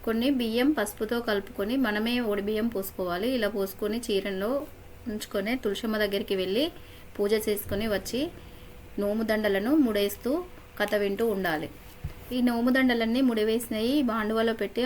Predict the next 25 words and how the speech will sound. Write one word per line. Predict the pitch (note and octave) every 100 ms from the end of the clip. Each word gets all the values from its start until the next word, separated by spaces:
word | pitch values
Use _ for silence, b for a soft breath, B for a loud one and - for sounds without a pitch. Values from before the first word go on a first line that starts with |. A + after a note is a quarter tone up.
| A#3
అలాగే | G3+ G#3+ G#3+
పెట్టుకోవాలి. | G#3 - G#3 G3+ B3 A#3
ప్రతి | A3+ A3+
సంవత్సరం | A#3 A3 - B3+ C4+
కొన్ని | G#3+ G#3
ఉంటాయి, | G3 A3+ A#3+
కొన్ని | A#3 A3+
చేతులకి | G#3+ G3+ G#3 G#3+
కట్టుకోవాలి. | G3 - G3+ G3 G#3 E4 F#4+ B B B B A3+
ఇవి | C4+ D4
ఉన్నాయి | A#3 B3 C#4 A3+
మళ్ళీ | A#3 B3
చేతులకు | G#3+ G#3+ B3 A#3+ G#3+
వేసుకొని | G#3 G#3+ - A3+ D4 F#4+ - B B - -
నోము, | A3+ A#3 A#3+ A#3 A#3
నోము | A3+ A#3 A3
దండ | G#3+ B3 A3+
ముడేసుకోవాలి. | G#3 G#3 - G3 G3 G#3 D#4+ G4+ - B B - A3+
ఈ | A3+
వంటలన్నీ | G3 G#3 A3 A#3 A3
చేసుకొని | G#3 G3+ - G#3 C4+ D4 G#3+
దేవుడికి | G#3 G#3 G#3+ G3+
నైవేద్యం | F#3+ G3 G3+ G#3
పెట్టి | G3 - A#3
మంగళహారతి | F#3+ F#3 G3 G#3 G3 -